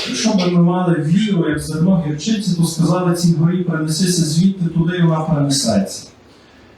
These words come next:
І це є приказка єврейська, яка говориться, що моя проблема така велика, як гора.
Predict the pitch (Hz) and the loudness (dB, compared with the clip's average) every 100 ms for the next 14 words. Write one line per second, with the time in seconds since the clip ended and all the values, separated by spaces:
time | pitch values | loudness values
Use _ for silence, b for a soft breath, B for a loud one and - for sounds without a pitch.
0 | B - 160 165 160 156 156 190 180 170 | B -4 0 2 0 -2 -2 -2 0 -2
1 | 170 190 190 170 - 165 160 156 156 139 | 0 -2 -2 -2 -2 0 0 0 -2 -2
2 | - - 196 - - - - 220 - 151 | -4 -6 -12 -14 -20 -20 -10 -6 -2 0
3 | 143 160 160 160 - 143 160 170 175 170 | 0 0 0 0 -4 -2 0 2 0 -2
4 | - 156 170 165 - - 190 190 170 127 | -4 -2 0 0 0 -4 -2 0 0 0
5 | - - 98 127 117 127 185 151 98 | -2 -4 -4 -4 -4 -2 0 0 -2